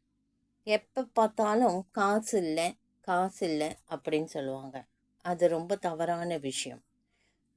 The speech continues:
காசே இல்லைன்னா கூட, காசு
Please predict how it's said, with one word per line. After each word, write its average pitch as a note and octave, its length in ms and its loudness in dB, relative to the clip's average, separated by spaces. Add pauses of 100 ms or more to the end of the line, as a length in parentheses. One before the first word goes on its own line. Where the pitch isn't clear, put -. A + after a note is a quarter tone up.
(180)
காசே B3 520 8 (220)
இல்லைன்னா G#3+ 600 6 (140)
கூட, G3 200 2 (380)
காசு G3+ 500 0